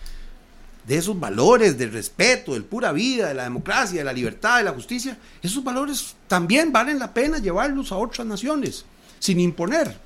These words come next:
porque al fin y al cabo uno respeta la libre determinación de cada pueblo, pero que esas, esos ejemplos y esos valores valen la pena defenderlos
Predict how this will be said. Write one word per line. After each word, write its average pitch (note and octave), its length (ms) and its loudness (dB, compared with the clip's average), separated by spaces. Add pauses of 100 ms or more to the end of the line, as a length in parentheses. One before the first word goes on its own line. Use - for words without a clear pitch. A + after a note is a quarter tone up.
porque G2+ 200 -12
al F2+ 80 -8
fin C3 220 4
y - 20 4
al D#3 120 0
cabo G3 240 4
uno D3 240 4
respeta F#3 580 0
la A#2+ 140 0
libre E3 260 6
determinación D#3 640 0
de F3+ 80 -2
cada F#3+ 240 -4
pueblo, G#3+ 340 0 (720)
pero D3 260 8
que D3 140 4
esas, G3 360 0
esos F#3 280 2
ejemplos F#3 680 2
y E3 80 4
esos F#3 200 0
valores E3 440 0
valen D#3 260 -2
la C#3+ 100 -10
pena C#3+ 200 0
defenderlos C3 640 -2